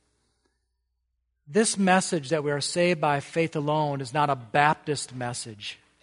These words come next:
It's a Bible message. And we see it just ringing through, and it seems like every passage that we cover here in Galatians.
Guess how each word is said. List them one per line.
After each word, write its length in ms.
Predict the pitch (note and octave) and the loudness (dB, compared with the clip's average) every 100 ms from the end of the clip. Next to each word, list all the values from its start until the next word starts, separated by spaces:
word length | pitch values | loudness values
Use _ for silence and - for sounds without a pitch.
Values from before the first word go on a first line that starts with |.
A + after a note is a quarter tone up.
| _ _ _ _ _ _ - | _ _ _ _ _ _ -12
It's 140 | - | -8
a 40 | D3 | -2
Bible 440 | D#3+ D3 D3 C3+ | 4 4 4 -2
message. 680 | A2+ G#2 - A2+ G#2 - - _ _ _ _ _ _ _ _ - | -8 -12 -14 -16 -14 -16 -16 _ _ _ _ _ _ _ _ -10
And 120 | D3+ | -6
we 100 | D3 | -6
see 300 | - F3 E3 | -2 2 2
it 260 | D3+ - _ _ _ - | 2 -2 _ _ _ -10
just 220 | E3 B2 | -10 -8
ringing 460 | C#3+ F3 F#3 F3+ | 2 4 6 2
through, 440 | E3 - D#3 D#3 D3 | -2 -2 -2 0 0
and 80 | C#3 | -2
it 40 | |
seems 260 | - D#3+ C#3 | -6 -4 -2
like 200 | C#3 - | -4 -4
every 260 | E3 D#3 E3 | -4 -2 -2
passage 580 | - D#3 C#3 - B2+ | 2 4 4 0 -8
that 140 | C#3+ C3 | -8 -6
we 100 | C3+ | -8
cover 380 | - D3 B2+ B2+ | -6 -6 -6 -12
here 480 | - D3 C3+ C3 | -8 -4 -4 -4
in 200 | B2+ B2+ | -8 -12
Galatians. 800 | C3+ C3 A#2+ A2+ A2 G#2 - - | -8 -8 -6 -8 -12 -12 -10 -12